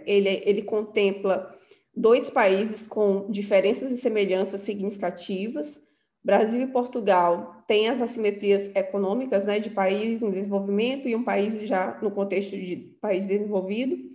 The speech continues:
Ambos entendem a saúde como direito do cidadão e a saúde como direito universal. Então, a gente estudou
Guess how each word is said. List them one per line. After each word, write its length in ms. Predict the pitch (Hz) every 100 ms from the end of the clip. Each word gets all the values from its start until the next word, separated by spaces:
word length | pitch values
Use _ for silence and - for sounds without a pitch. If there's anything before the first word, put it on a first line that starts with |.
| - _ _ _ _ -
Ambos 360 | 240 262 285 277 -
entendem 460 | 240 233 277 285 285
a 80 | 277
saúde 360 | 277 220 233
como 240 | 233 226 214
direito 400 | 208 196 190 196
do 120 | 214
cidadão 840 | - 254 262 226 226 240 294 - -
e 260 | 254 262 -
a 60 | 262
saúde 340 | 285 262 262
como 240 | 294 269
direito 420 | 254 247 240 240 - 254
universal. 800 | 277 294 302 320 - 208 - - _
Então, 240 | 202 202 202
a 80 |
gente 360 | 220 226 226 233
estudou 680 | - 254 208 196 190 -